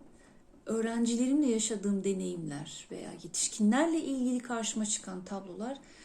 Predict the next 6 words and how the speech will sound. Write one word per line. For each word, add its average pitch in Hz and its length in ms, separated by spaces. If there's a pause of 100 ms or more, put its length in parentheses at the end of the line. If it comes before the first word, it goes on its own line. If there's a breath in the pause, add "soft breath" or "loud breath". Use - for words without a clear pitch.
(380 loud breath)
beni, 302 380 (140)
e, 196 300
ve 202 120
sorunlar 180 600
daha 165 220
doğrusu, 269 500